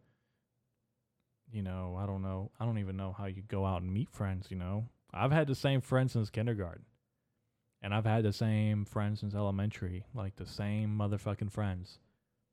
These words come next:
And, uh, I don't know if that's a good thing or a bad thing. Maybe,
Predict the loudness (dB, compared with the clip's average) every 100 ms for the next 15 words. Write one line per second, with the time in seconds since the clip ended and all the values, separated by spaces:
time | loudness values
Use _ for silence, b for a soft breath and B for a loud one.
0 | _ _ _ _ _ -6 -4 -4 -4 -4
1 | -2 -4 -4 -8 -12 _ _ _ _ _
2 | _ _ _ _ _ _ _ _ _ _
3 | _ _ _ _ _ _ _ _ _ _
4 | _ _ _ _ _ 2 6 6 6 2
5 | 2 2 2 4 2 2 0 0 0 0
6 | 0 2 2 2 0 0 -2 -4